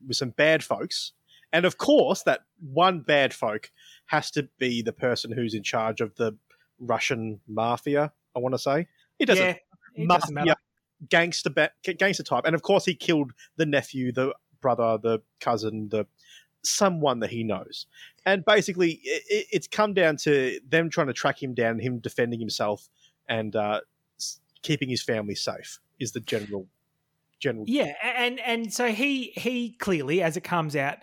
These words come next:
Speaker 2: um, is, is an entity known as Nobody,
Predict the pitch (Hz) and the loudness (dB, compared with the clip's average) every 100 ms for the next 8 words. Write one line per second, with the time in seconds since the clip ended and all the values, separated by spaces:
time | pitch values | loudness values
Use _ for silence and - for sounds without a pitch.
0 | - - - - 147 143 139 - 165 160 | -18 -20 -16 -6 -4 -4 -8 -6 -4 -4
1 | - 185 156 - 175 185 - 156 165 156 | -4 -4 -4 -4 -2 -2 -4 -4 -2 0
2 | 147 139 120 139 139 147 131 123 127 | 0 -2 -4 -2 0 0 -2 -6 -8